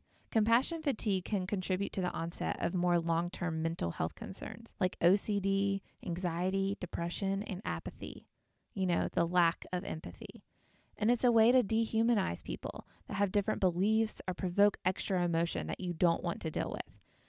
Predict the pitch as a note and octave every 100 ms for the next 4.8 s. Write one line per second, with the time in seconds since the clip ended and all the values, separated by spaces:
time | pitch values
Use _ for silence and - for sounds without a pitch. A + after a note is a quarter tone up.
0 | _ - F#3+ F#3+ A3+ A#3+ - - - F3+
1 | F3+ E3 - F#3+ F3 E3+ - F3 - -
2 | _ _ _ - D#3+ E3 E3+ E3 - A3
3 | B3 A#3+ A#3 - _ _ _ - G3 -
4 | A3 A#3 A3+ - G3+ G3+ G3+ F#3+